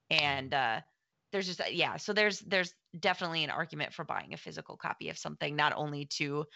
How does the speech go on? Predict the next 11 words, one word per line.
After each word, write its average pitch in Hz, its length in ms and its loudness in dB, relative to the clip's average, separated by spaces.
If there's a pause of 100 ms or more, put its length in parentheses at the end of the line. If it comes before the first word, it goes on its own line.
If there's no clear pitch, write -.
(280)
remember 196 360 6
it 170 180 6
the 175 80 2
way 165 180 6
it 135 140 4
was, 147 640 2
um, 151 380 -4 (180)
you 156 80 -6
know, 120 140 -2
if 147 100 -10
there's 147 340 -4